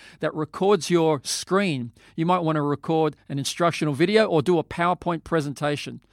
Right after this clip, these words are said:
So you record your screen, you talk over the top of it,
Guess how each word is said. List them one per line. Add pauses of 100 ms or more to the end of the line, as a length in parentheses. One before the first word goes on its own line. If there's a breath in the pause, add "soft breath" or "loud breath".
(240 loud breath)
So
you
record
your
screen,
you
talk
over
the
top
of
it,